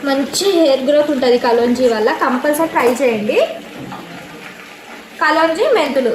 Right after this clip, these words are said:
రెండు వేసేస్తాం. సిమ్లో పెట్టుకొని హెయిర్ ఆయిల్ అయితే బాగా సి-, సిమ్లో పెట్టడం వల్ల ఏంటంటే ఇవన్నీ హెయిర్ ఆయిల్ బాగా పీల్చుకొని మంచిగా అవుతుంది అనమాట. లేదంటే మనం హైలో పెట్టేసాం అనుకోండి, మాడిపోవడం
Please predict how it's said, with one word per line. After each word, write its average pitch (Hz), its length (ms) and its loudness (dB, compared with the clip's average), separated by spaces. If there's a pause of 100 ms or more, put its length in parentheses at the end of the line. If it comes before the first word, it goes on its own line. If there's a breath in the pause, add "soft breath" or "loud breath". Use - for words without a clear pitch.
రెండు 254 180 2
వేసేస్తాం. 233 320 -6 (1500)
సిమ్లో 330 400 0
పెట్టుకొని 320 460 0 (160)
హెయిర్ 294 280 0
ఆయిల్ 294 240 2
అయితే 302 160 -2 (100)
బాగా 247 320 2 (1300)
సి-, - 200 -6 (120)
సిమ్లో 320 420 2
పెట్టడం 311 400 0
వల్ల 320 140 2 (140)
ఏంటంటే 269 500 0 (340)
ఇవన్నీ 285 520 -4 (120)
హెయిర్ 269 340 0
ఆయిల్ 277 220 0 (140)
బాగా 240 200 0 (100)
పీల్చుకొని 262 540 -4 (120)
మంచిగా 254 480 -4 (840 loud breath)
అవుతుంది 247 340 -4
అనమాట. 226 240 -6 (160)
లేదంటే 302 440 -2
మనం 320 240 0
హైలో 277 320 2
పెట్టేసాం 277 460 0
అనుకోండి, 240 400 -2 (340)
మాడిపోవడం 269 560 0